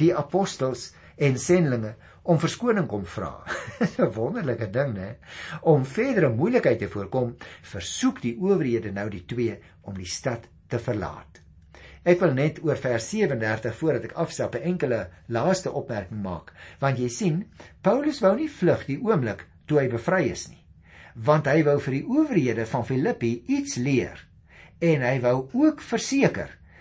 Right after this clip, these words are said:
dat die ander gelowiges nie so sleg behandel sal word soos wat hy en Silas behandel is nie. Dit moes oral bekend raak dat Paulus en Silas onskuldig bevind en vrygelaat is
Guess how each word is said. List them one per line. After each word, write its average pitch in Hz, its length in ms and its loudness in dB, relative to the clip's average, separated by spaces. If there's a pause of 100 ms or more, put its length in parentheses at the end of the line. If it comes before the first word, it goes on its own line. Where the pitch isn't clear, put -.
dat 127 160 0
die 147 160 0
ander 254 260 0
gelowiges 120 720 0
nie 143 160 4
so 143 200 0
sleg 113 320 0
behandel 104 340 -4
sal 104 200 -4
word 95 200 -6
soos 113 180 -8
wat 95 160 -6
hy 123 140 0
en 98 100 -6
Silas 151 380 -2
behandel 80 340 -12
is - 140 -16
nie. - 120 -20 (640)
Dit 170 320 6
moes 143 340 2
oral 269 460 2
bekend 202 380 -2
raak - 360 -10 (280)
dat - 300 -4
Paulus 262 560 2
en 90 220 -8
Silas 175 600 0
onskuldig 208 800 2
bevind 156 320 -2
en 123 300 -2
vrygelaat 160 880 0
is 107 200 -6